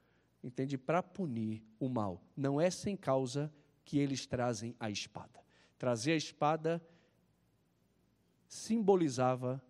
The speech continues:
o poder que aquela pessoa tinha sobre a vida do outro. É algo sério,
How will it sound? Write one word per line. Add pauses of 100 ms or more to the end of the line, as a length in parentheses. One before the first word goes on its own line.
o
poder
que
aquela
pessoa
tinha (200)
sobre
a
vida
do
outro. (2000)
É
algo
sério,